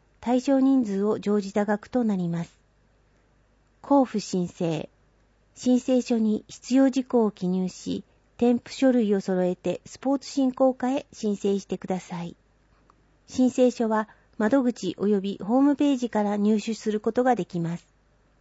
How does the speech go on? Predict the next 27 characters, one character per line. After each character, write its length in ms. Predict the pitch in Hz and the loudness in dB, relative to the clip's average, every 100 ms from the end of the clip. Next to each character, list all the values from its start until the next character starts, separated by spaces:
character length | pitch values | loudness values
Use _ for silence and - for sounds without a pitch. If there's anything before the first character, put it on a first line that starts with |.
| _ _ _ _ _ _ _ | _ _ _ _ _ _ _
そ 140 | - 220 | -4 -2
の 120 | 247 | -2
他、 200 | 180 - _ _ _ _ - | -4 -10 _ _ _ _ -6
激 280 | 180 - 240 | -6 -2 2
励 180 | 247 240 | 2 2
金 260 | 233 226 | -2 0
や 220 | 226 220 - _ | 0 -4 -8 _
報 220 | - 247 | 2 2
奨 200 | 240 277 | 4 0
金 220 | 254 269 | 2 0
の 140 | 247 226 | 2 0
対 180 | 226 233 | -2 0
象 220 | 254 254 | 0 0
と 100 | 240 | 0
な 140 | 233 | 0
ら 100 | 233 | 0
な 140 | 240 233 | 0 -2
い 80 | |
大 240 | 214 202 214 | -4 -6 -2
会 220 | 220 226 | 0 0
も 120 | 226 | 0
あ 60 | 226 | 0
り 100 | 233 | 2
ま 140 | 247 | 0
す 140 | 240 208 | 0 -2
の 120 | 185 | 0
で、 220 | 180 | -2